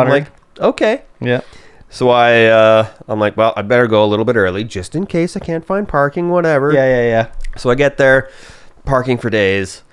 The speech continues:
Speaker 2: It's, like, seven thirty. I walk up. I'm like, "Okay." I
Speaker 1: This
Speaker 2: have
Speaker 1: is a
Speaker 2: never
Speaker 1: wait.
Speaker 2: been in this wing of the hospital.
Speaker 1: Oh, yeah.
Speaker 2: <laughs> I have no idea where I'm going. They're like, "Just follow the signs for medical
Speaker 1: Oh, I
Speaker 2: imaging."
Speaker 1: hate that. They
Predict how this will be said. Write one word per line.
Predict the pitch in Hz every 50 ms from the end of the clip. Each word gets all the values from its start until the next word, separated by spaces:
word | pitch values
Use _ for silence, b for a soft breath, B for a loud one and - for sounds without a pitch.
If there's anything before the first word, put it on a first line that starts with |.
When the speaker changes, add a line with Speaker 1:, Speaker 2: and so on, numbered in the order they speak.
| b b b b
Speaker 2:
It's, | - -
like, | 101 95 -
seven | - - 120 113 110 104
thirty. | - 101 92 92 90 90 90 85 - -
I | 90 92
walk | 98 101 101 98 92 -
up. | 92 92 92 92 - _ _ _ - 90
I'm | 87
like, | 85 85 85 -
"Okay." | 95 98 92 90 - - - 69 69 67 65 - - _ _ _ - -
I | - 110 123 139
Speaker 1:
This | 135
Speaker 2:
have | 120 117
Speaker 1:
is |
a | 110
Speaker 2:
never | 113 117 123 135 143
Speaker 1:
wait. | 120
Speaker 2:
been | 120 120 117
in | 120 110
this | 104 107 107 -
wing | 110 104 104
of | 107
the | 104 101
hospital. | 101 95 87 80 - - 82 82 80 80 82
Speaker 1:
Oh, | 139 135 135 127 123
yeah. | 120 113 110 113 - B B B B B B B
Speaker 2:
<laughs> | B B -
I | 127
have | 127 117 104 98
no | 101 104 107 113 117 131 123 123 123
idea | 117 113 107 110 107 98 95
where | 95 95 90
I'm | 87 85 85
going. | 85 85 80 78 80 85
They're | 87 87
like, | 90 87 90 - -
"Just | - - -
follow | - 123 123 123 139
the | 147
signs | - - 196 220 202 -
for | - 113
medical | 113 117 131 147 165 175
Speaker 1:
Oh, | 175
I | - 190 202
Speaker 2:
imaging." | 202 196 247 277 294 240
Speaker 1:
hate | - 226
that. | 185 160 143 131 - -
They | - 196 208